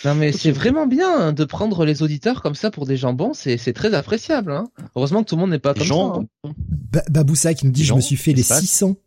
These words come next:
Speaker 3: depuis le covid deux mille vingt car je rentre à pied le soir. » La vache.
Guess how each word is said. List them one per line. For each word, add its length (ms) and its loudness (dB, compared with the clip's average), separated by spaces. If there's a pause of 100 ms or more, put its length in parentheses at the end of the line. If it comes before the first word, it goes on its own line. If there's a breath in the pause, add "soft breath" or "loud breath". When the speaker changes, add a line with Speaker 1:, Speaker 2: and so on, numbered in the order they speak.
Speaker 3:
depuis 260 2
le 60 -2
covid 260 0
deux 160 4
mille 180 4
vingt 200 4
car 180 -2
je 100 2
rentre 240 2
à 60 2
pied 180 0
le 80 -2
soir. » 400 -4 (160)
La 440 -2 (260)
vache. 680 -6